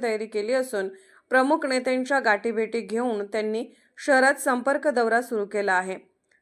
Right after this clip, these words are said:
दरम्यान शिरोळ नगरपालिका नगराध्यक्ष पद अनुसूचित जाती महिलासाठी राखीव असल्याने शिक्षित व कर्तबगार महिला म्हणून सौ संगीता माने यांना संधी देण्यात यावी अशी मागणी होत असून त्यांना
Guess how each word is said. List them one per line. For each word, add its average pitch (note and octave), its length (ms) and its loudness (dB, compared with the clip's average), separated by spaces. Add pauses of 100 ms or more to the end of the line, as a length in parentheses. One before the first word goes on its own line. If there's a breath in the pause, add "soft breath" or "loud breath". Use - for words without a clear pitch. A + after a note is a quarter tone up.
दरम्यान A#3+ 420 2
शिरोळ C4+ 360 2
नगरपालिका C4+ 680 0
नगराध्यक्ष B3+ 680 -2
पद A#3+ 300 -2
अनुसूचित A3 540 -4 (140)
जाती G#3+ 320 -2
महिलासाठी A#3+ 760 -2
राखीव A3 320 -2
असल्याने G#3+ 580 -4 (380 soft breath)
शिक्षित C#4+ 400 -4
व C#4 120 2
कर्तबगार A#3+ 640 0
महिला A3+ 380 -2
म्हणून A3+ 260 -4
सौ A#3+ 180 -4
संगीता A3 500 -4
माने A3 440 -4 (380 loud breath)
यांना B3 400 0
संधी B3+ 400 -2
देण्यात C4+ 340 -2
यावी G#3+ 300 0
अशी A3+ 380 -4
मागणी G#3+ 360 -4
होत G3+ 280 -6
असून G#3+ 340 -4 (440 loud breath)
त्यांना A3+ 380 2